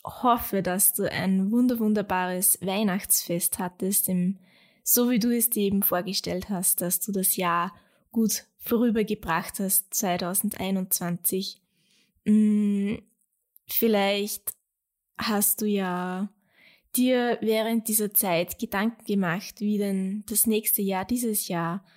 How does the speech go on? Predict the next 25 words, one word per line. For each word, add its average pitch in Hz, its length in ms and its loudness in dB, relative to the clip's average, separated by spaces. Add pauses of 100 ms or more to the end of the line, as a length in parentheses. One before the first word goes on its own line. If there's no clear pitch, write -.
(240)
aussehen 214 480 2
sollte 196 360 -4
für 202 140 -8
dich, 196 320 -6
vielleicht 208 440 -2
auch 196 160 -12
nicht. - 400 -8 (680)
Ganz 285 260 0
egal, 220 460 0 (500)
wie 254 540 2
auch 214 140 -2 (180)
immer 226 260 2
du 202 200 0
es 190 400 0
eben 233 360 -2
abgeschlossen 202 840 -2
hast, 202 400 -6 (960)
jetzt 214 420 2
ist - 360 0
das 247 160 -2
neue 220 280 0
Jahr 214 220 -2
endlich 233 380 -6
da 214 260 -4
und 196 420 -4